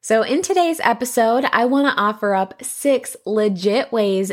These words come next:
that you can start making money from home. And I'm really excited about this episode because I understand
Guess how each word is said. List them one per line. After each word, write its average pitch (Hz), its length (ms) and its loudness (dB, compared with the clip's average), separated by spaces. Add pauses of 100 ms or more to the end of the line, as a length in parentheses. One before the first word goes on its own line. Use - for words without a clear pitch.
that 208 140 0
you 196 180 -2
can 202 140 -4
start 190 280 -2
making 170 440 -6
money 147 400 -8
from 151 300 -8
home. 170 560 -6 (760)
And 202 300 2
I'm 220 160 2
really 453 260 4
excited 190 380 0
about 160 240 0
this 160 240 -4
episode 151 760 -2
because 208 480 0
I 202 160 2
understand 254 880 -2